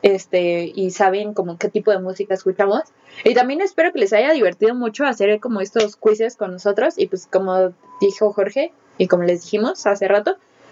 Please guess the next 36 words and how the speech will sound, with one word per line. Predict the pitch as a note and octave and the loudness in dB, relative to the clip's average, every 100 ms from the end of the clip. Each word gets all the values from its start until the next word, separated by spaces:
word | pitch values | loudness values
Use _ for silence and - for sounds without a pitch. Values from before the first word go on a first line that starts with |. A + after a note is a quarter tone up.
| _ - | _ -6
si | - A3 G#3+ G#3 G#3 G#3+ G#3+ | 0 2 2 0 0 2 4
hacen | C4 F#4 F4+ | 2 0 -2
estos | F4 D#4+ | -4 -6
quizzes, | - D4+ D4+ G4+ - - | -2 0 2 2 0 -8
que | G#3 | -2
se | G3+ | 2
los | F#3+ | 2
vamos | G3+ A3 A#3+ | 0 -2 0
a | |
dejar | D#3+ G3+ G3+ | 0 0 0
en | |
la | G#3+ | -2
descripción, | F3+ - F3 F3 A3 E4 _ _ - | -4 -4 -6 0 0 0 _ _ -4
pues | G#3 | 0
ahí | A3 A#3+ | 2 2
nos | D#4+ D#4 | -2 -2
mandan | C#4 D4 D4 | -2 -2 -2
qué | C4 | -2
les, | D4 - - - A3 | -2 -4 -6 -6 0
qué | A#3+ | 0
les, | C4+ C4 | 0 0
este, | G#3 - F#3 F3 F3 F3 - _ - _ _ - - | -2 -2 -4 -4 -6 -10 -12 _ -20 _ _ -6 0
qué | B3+ | 0
les | C#4 | 2
apareció. | A#3 F#3 F3 F3+ G3+ F#3+ G3+ _ _ - - | 0 0 -2 -2 0 0 -4 _ _ -4 2
Y | G#3+ | 2
pues | G#3 G3+ | 2 0
sí, | B3+ D4+ F#4+ - A3 | 0 -2 -2 -2 -6
ya | G#3 | -4
se | A3 | -2
saben, | G#3+ C#4+ D4+ C4 F4 G4 _ _ - | 0 2 4 2 0 -8 _ _ -2
Jorge, | A3+ A3 C#4+ D4+ | 2 2 0 0
las | G#3+ | 0
recomendaciones | G3 F#3 F3 F3 F3+ G#3 G3+ F#3 | 0 -6 -4 -2 -2 0 0 0
de | G#3 | -4
siempre. | - E4 D#4 C#4+ | -2 -2 0 0